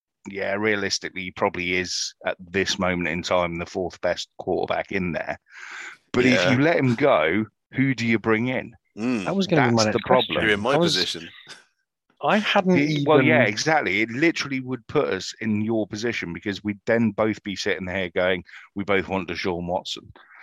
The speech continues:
Speaker 1: And he would be
Speaker 2: <laughs>
Speaker 1: the only quarterback, really, that would be acceptable,
Speaker 2: Mm.
Speaker 1: you know? Um, I
Speaker 3: I
Speaker 1: mean, that would,
Speaker 3: haven't even
Speaker 1: if, if
Speaker 3: genuinely
Speaker 1: that
Speaker 3: comp-,
Speaker 1: happened
Speaker 3: contemplated that Carr would be on the move this summer. Like,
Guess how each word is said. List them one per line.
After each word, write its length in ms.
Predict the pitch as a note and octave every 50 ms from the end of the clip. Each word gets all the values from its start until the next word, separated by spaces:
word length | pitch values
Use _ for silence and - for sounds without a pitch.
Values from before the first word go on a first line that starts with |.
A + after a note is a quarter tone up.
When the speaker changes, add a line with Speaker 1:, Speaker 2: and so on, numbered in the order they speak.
| - - - - - - -
Speaker 1:
And 220 | F#2 G2 F#2 F2+
he 120 | E2 A2 G2+
would 140 | G2 G2 -
be 160 | F#2+ F#2 F#2+ -
Speaker 2:
<laughs> 60 | -
Speaker 1:
the 160 | G2+ G#2 G2+
only 260 | G#2 G#2 G#2 A2+ G#2+ G2
quarterback, 560 | - - - A#2 G#2 F#2+ F2+ - A2 G2+ G2+ G2
really, 320 | G#2 G#2 G2 F#2 F#2 F#2
that 120 | F#2 G2 G2
would 120 | G2 F2+
be 140 | G2+ F#2+ F#2
acceptable, 680 | G2 - - - A2+ - - - F#2+ - E2 C#2+ - - - - - - - E2+
Speaker 2:
Mm. 160 | D#2+ D2+ D#2
Speaker 1:
you 100 | G2+ G#2+
know? 200 | A2 A2+ B2+ C3 - _ _ _ _ _ _ - -
Um, 260 | G2+ A2+ A2 A#2 B2+ -
I 100 | - C3
Speaker 3:
I 60 | C3+
Speaker 1:
mean, 100 | C3 B2 -
that 160 | D#3+ E3 D#3+
would, 180 | E3 - D#3 - _
Speaker 3:
haven't 240 | D3 D3 D3 C3 A#2
even 80 | G2+ F#2+
Speaker 1:
if, 200 | G2+ F#2+ - -
if 100 | E3 C#3+
Speaker 3:
genuinely 380 | B2 A#2+ B2 B2 A2+ A2 B2+
Speaker 1:
that 100 | D3+ C#3+
Speaker 3:
comp-, 240 | - - A#2+ A2+ A2
Speaker 1:
happened 420 | - D3+ C3+ - - - E2+ D#2 F#2
Speaker 3:
contemplated 880 | A2 A2+ A2 A2+ - F#2+ E2+ - - E2+ E2 - - E2 D#2+ E2+ F2 -
that 180 | F#2 F#2 - - _ _
Carr 260 | - - G2 F#2 F#2
would 160 | F#2 F#2 E2+
be 120 | F2 G2 F#2
on 120 | F2+ F2+
the 60 | F#2
move 240 | G2 A2 A2 G2+ F#2
this 200 | - F2 - -
summer. 260 | - - - - - - -
Like, 120 | G2 F#2